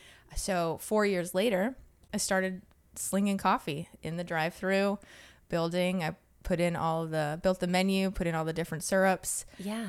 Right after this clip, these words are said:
Speaker 1: And was slinging coffee for open to close for weeks, for months, for years, and just kind of have developed a team, which is amazing.
Speaker 2: Yeah.
Speaker 1: We started with three. Now we're over thirty, um, a team of thirty.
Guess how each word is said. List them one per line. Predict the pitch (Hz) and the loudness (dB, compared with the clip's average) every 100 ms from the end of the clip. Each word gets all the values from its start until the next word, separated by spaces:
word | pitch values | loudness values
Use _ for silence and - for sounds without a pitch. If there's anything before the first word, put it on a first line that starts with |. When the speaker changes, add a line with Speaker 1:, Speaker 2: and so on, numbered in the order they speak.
| 156 | -4
Speaker 1:
And | 175 170 160 160 156 156 - - - _ _ - - - | -4 -2 -6 -6 -8 -8 -8 -10 -14 _ _ -20 -20 -12
was | 196 | -6
slinging | - 196 208 214 | -2 0 0 0
coffee | 220 208 226 220 226 226 - - - - - _ _ - - | 0 0 0 0 0 -4 -10 -20 -20 -20 -20 _ _ -18 -4
for | 185 165 - _ _ - | -4 -4 -12 _ _ -8
open | 175 - 190 | -6 -2 -2
to | |
close | - 170 170 170 190 - - - | 2 2 4 2 0 -4 -4 -8
for | - 160 | -6 -4
weeks, | 156 165 190 | -2 -4 -6
for | - 156 | -8 -4
months, | 151 175 - | -2 -2 -4
for | - | -6
years, | 160 156 180 220 233 - - | -4 0 0 -2 -4 -10 -8
and | 156 160 | -8 -4
just | 160 - | -4 -4
kind | 190 160 | -4 -4
of | 165 | -4
have | 165 160 | -6 -6
developed | 160 156 160 - | -2 -2 -2 -6
a | 165 | -10
team, | - 160 170 190 214 226 | -8 -6 -2 -2 -2 -4
which | 185 190 | -4 -2
is | 190 | -2
amazing. | 190 185 208 208 214 220 - | 0 0 0 2 2 -2 -8
Speaker 2:
Yeah. | - 180 190 175 170 | -14 -12 -10 -10 -6
Speaker 1:
We | |
started | 202 190 180 | 2 2 2
with | 165 170 | 0 -2
three. | - 208 226 247 | -2 0 2 2
Now | 226 165 | 0 0
we're | 165 160 | 0 0
over | 170 170 | 0 -2
thirty, | 170 - 180 175 190 185 208 - - - - | -4 0 2 2 0 -2 -4 -10 -16 -18 -6
um, | 170 156 | -4 -4
a | 160 | -6
team | - 170 | -6 -6
of | 160 | -6
thirty. | - 165 170 170 170 | -4 -4 -2 -4 -6